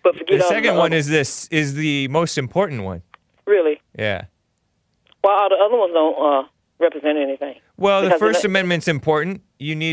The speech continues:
Speaker 2: to
Speaker 1: Mm-hmm.
Speaker 2: have the spirit of the freedom of speech where you speak up and
Speaker 1: Really?
Speaker 2: have no fear.
Speaker 1: But when, but when you speak up and people don't like it, then what? They wanna call you all kind of names
Speaker 2: I
Speaker 1: and
Speaker 2: know.
Speaker 1: everything else when people tell you the truth.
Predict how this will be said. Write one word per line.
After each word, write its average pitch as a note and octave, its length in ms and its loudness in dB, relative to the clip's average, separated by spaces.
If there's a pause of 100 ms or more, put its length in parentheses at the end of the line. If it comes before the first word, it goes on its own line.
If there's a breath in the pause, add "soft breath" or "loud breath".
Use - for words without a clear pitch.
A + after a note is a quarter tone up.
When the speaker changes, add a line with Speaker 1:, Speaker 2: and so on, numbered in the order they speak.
(100)
Speaker 2:
to D3 100 0
Speaker 1:
Mm-hmm. C#3+ 80 2
Speaker 2:
have D#3 180 0
the C3 80 0
spirit F3 420 -2
of C3 120 -4
the B2 80 -6
freedom C#3 340 -6
of A2 100 -8
speech - 380 -10
where A#2+ 160 0
you B2 220 -4
speak - 360 -8
up E3 220 -2 (320)
and A2+ 280 -8
Speaker 1:
Really? G3 180 2
Speaker 2:
have - 80 0
no A#2 100 -4
fear. C#3+ 180 0
Speaker 1:
But F3+ 80 2
when, G#3 160 -4 (640)
but F#3 100 4
when G#3 120 0
you F#3+ 100 0
speak A3+ 280 -4
up G#3+ 100 -2
and F3+ 100 -4
people F#3 160 -4
don't D#3+ 180 4
like E3+ 180 2
it, D3 80 2
then D3+ 200 2
what? C#3 240 0 (120)
They E3 80 6
wanna D#3+ 180 2
call D#3 160 2
you D3+ 140 4
all D#3 180 2
kind E3 220 2
of E3+ 60 0
names D3 320 2
Speaker 2:
I A#2+ 80 2
Speaker 1:
and B2 100 2
Speaker 2:
know. D#3 60 4
Speaker 1:
everything D3 380 0
else D#3 100 2 (240)
when E3 120 0
people E3+ 180 -2
tell F3 160 2
you C3+ 120 -2
the A#2+ 100 -4
truth. F#3 260 0